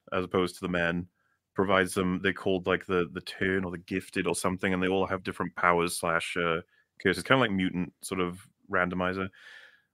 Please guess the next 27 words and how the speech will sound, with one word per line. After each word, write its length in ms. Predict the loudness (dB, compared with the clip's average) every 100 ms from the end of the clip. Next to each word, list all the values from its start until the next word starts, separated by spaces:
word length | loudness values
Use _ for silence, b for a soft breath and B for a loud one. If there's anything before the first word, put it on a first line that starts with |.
| _
And, 180 | 2 4
um, 480 | 4 4 2 0 -4 _ _ _ 2
you 60 |
know, 80 | 4
it, 180 | 4 0 -4 -8
it 320 | -8 -8 -4
gives 200 | -2 4
everybody 400 | 4 4 0 -2
different 300 | -2 -4 -2
abilities 420 | 0 0 0 -2
and 80 | -6
stuff. 260 | -2 -4 -2
And 100 | -2
then 140 | 0
we've 140 | -2 0
got 300 | 0 0 -2 _ _ _
a 200 | 2 2
big 320 | 0 2 4
mystery 380 | 4 0 2 -2
to 140 | 2 0
uncover, 420 | 4 4 4 4
and, 380 | 4 2 0 2
uh, 220 | 4 4 4
there's 140 | 0
flash 260 | 0 -2 -2
forwards 320 | -2 -2 -2
to, 240 | -2 -2